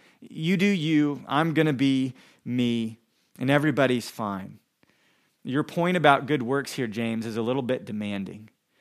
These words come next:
He, he anticipates that sort of attitude, that sort of spirit, and it's one that perhaps is prevalent in our day and age as well. But James points out that such a claim, a claim to have faith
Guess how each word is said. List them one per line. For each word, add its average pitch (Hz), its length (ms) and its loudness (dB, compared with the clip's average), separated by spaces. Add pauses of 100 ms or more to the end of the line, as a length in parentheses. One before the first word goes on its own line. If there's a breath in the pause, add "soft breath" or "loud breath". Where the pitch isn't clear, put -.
(320)
He, 156 200 2
he 196 180 6
anticipates 175 640 4
that 139 240 2
sort 151 260 0
of 127 180 -2
attitude, 143 440 2
that 127 160 0
sort 143 160 -8
of - 80 -12
spirit, 139 440 -2 (240 loud breath)
and 147 200 -2
it's - 120 -4
one 170 320 2
that 156 140 2
perhaps 139 500 0
is 131 120 -6
prevalent 127 500 -2
in 123 100 -6
our 127 220 0
day 120 220 0
and 117 100 -2
age 110 360 -6 (280 soft breath)
as 104 220 -8
well. 110 320 -6 (400 loud breath)
But 151 240 2
James 190 320 4
points 175 340 -2
out 135 240 4
that 139 100 -2
such - 280 -2
a 202 40 0
claim, 120 640 -4 (120)
a 156 80 -2
claim 190 380 4
to 160 60 6
have 165 300 2
faith 143 640 0